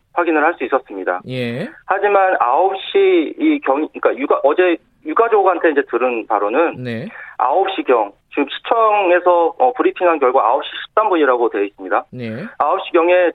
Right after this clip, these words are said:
Speaker 1: 두 분이 와서, 어, 우리 그 업체의 세 분 중에 한 분,
Speaker 2: 네.
Speaker 1: 저희가 이제 고인이 된 우리 동서를
Speaker 2: 네.
Speaker 1: 불러다가 거기 현장에서
Speaker 2: 예.
Speaker 1: 불러다가 무슨 말을, 어, 전하고, 전-,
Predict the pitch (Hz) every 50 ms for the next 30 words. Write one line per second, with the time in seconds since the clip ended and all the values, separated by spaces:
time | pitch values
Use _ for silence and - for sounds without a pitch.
0 | - - 160 175 190 185 180 - - 131 127 135 151 165 165 143 104 95 95 -
1 | - 101 104 110 117 123 120 110 95 87 _ _ _ _ _ _ _ _ _ _
2 | - - 104 104 101 101 98 98 98 - - - _ _ _ _ _ _ _ _
3 | _ _ _ _ _ _ _ - 131 135 139 139 135 120 - _ - - 131 127
4 | 120 - - _ _ _ _ _ _ _ - 151 - - - 202 180 180 180 -
5 | 247 247 247 254 226 - 165 160 151 139 151 190 190 160 143 135 139 - _ -
6 | - 135 135 123 123 123 127 135 131 127 123 123 131 - 135 131 139 143 147 147
7 | 143 139 135 135 - - 120 123 123 117 - - 131 127 123 135 123 117 113 110
8 | - - 104 120 117 107 104 101 127 139 160 - 160 - - 107 113 113 - 98
9 | 95 - 117 123 127 113 95 - _ _ _ - _ _ - - 135 139 135 139
10 | 185 226 220 220 208 170 135 113 - 98 123 156 _ - 123 123 113 110 117 -
11 | 147 151 165 156 135 127 131 170 196 220 - _ _ _ _ _ - - 135 -
12 | 196 190 180 165 139 127 131 147 165 165 147 127 - - - - 120 120 120 -
13 | - 131 143 156 147 131 110 - 117 123 110 - - - 147 170